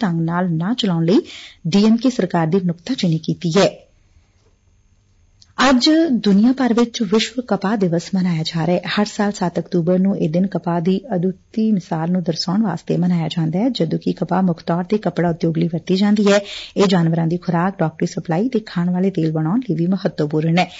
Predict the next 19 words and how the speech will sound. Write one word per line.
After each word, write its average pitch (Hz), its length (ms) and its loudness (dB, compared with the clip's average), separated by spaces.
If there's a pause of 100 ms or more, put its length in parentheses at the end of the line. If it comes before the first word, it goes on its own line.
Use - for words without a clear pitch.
(300)
ਇਸ 202 240 2
ਸਾਲ 208 280 0 (140)
ਇਸ 190 260 -2 (160)
ਕੌਮਾਂਤਰੀ 175 460 2
ਸਮਾਗਮ 170 520 -2
ਦੀ 185 120 0 (120)
ਪੰਜਵੀਂ 233 380 4
ਵਰ੍ਹੇਗੰਢ 160 480 0
ਹੈ। 170 140 2
ਮੌਜੂਦਾ 170 400 2
ਸਮੇਂ 185 300 0
ਚ - 240 -12
ਭਾਰਤ 196 440 0
ਚੀਨ 175 280 0
ਤੋਂ 160 220 0
ਬਾਅਦ 196 220 2 (500)
ਦੁਨੀਆ 202 380 4
ਦਾ 233 180 4
ਦੂਜਾ 170 320 0